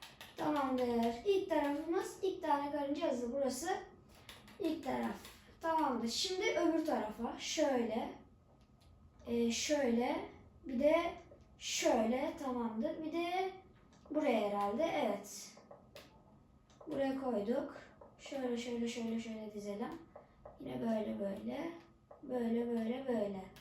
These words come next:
Tamamdır. Çok iyi oldu. Bayağı bir güzel oldu. Şimdi redstone meşalesini koyalım. Tak. Okey, tam oldu.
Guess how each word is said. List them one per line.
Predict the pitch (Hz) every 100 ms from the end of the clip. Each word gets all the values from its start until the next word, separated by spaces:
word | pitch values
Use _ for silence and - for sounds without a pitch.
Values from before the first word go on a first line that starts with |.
| - - - - - -
Tamamdır. | 285 277 269 254 247 247 240 240 233
Çok | 269 240 240
iyi | 226 202
oldu. | 196 190 233 269 294 247
Bayağı | 240 220 226
bir | 269
güzel | 233 233
oldu. | 208 190 214 302 - - - - - - - -
Şimdi | - 277 285
redstone | 302 294 - 294
meşalesini | 285 269 277 269 262 - 262 254
koyalım. | 214 202 220 294 - - - -
Tak. | 254 269 - - - - - - - - - - -
Okey, | 226 233 226 254
tam | 247 226 208
oldu. | 202 214